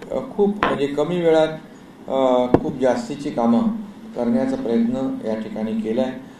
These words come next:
मग विकास प्रकल्प असतील, तुमच्याकडे तर समृद्धी महामार्ग आहे जवळ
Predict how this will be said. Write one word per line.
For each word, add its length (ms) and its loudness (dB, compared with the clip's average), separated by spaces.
मग 200 -2
विकास 320 -2
प्रकल्प 440 -4
असतील, 440 -4
तुमच्याकडे 440 -4
तर 120 -4
समृद्धी 500 -4
महामार्ग 460 -2
आहे 380 -4
जवळ 300 -2